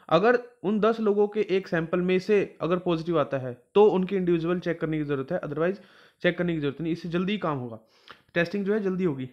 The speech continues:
टीम इलेवन कौन से राज्य ने लॉन्च की है कोरोना वायरस से लड़ने के लिए?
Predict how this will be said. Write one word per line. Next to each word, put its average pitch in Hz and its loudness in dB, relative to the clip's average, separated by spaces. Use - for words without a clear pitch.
टीम 247 2
इलेवन 240 2
कौन 226 0
से 226 0
राज्य 208 4
ने 208 2
लॉन्च 196 0
की 202 -4
है 208 0
कोरोना 190 0
वायरस 175 0
से 214 -2
लड़ने 156 -2
के 135 -6
लिए? 110 -8